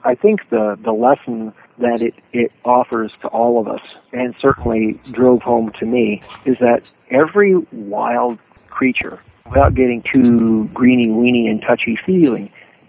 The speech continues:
is a living entity. And each one of them is just incredible, incredible in their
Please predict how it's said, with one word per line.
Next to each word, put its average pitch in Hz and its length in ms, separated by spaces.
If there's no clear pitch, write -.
is 180 300
a 127 60
living 143 640
entity. 120 560
And 123 180
each 170 240
one 139 240
of 117 100
them 92 240
is 117 160
just - 280
incredible, 139 1160
incredible 117 920
in 117 160
their 113 380